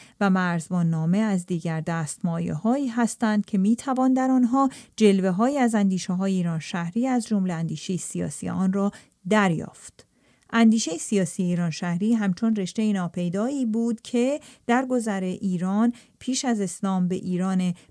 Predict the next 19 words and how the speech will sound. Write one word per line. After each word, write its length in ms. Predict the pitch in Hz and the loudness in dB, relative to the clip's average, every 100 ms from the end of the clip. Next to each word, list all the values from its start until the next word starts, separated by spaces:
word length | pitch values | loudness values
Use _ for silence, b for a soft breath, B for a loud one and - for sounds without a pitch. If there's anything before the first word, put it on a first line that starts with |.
| - | -20
پسا 440 | - 202 - 196 | -8 -8 -4 -2
اسلامی 640 | 170 - - 185 170 208 226 | -2 -4 -6 -2 2 4 4
حضور 400 | 196 180 190 240 | 2 0 0 -2
داشت 460 | 269 277 240 240 - B B | 0 2 2 0 -4 B B
و 100 | 214 | 2
یکی 300 | 226 320 - | 2 0 -2
از 200 | 285 247 | -2 0
ابزارهای 640 | 202 185 190 175 202 208 208 | -2 -2 -4 -4 -2 -2 -4
توانمند 760 | - 190 185 185 202 302 294 214 233 B B | -4 -2 0 0 0 2 2 4 2 B B
نگهداشت 640 | 208 196 202 180 226 285 - | 2 2 0 -2 -4 -4 -2
هویت 520 | 220 196 175 175 180 | -2 0 -2 -2 -2
ایرانی 460 | 185 170 165 170 185 | -2 -2 -2 0 0
در 220 | 185 - | -2 -6
آن 180 | - 294 | -4 -2
سده‌های 800 | 294 - 180 175 160 240 302 269 | -2 -2 -2 0 -2 2 2 2
بحرانی 560 | 185 175 156 180 175 185 | 2 -2 -2 -2 0 -2
بوده 260 | 180 170 | -2 -8
است. 480 | - 175 175 - - _ b b b b b b | -10 -12 -14 -16 -20 _ b b b b b b
آبشخور 580 | 226 214 214 202 - 349 | 2 4 2 0 -2 -2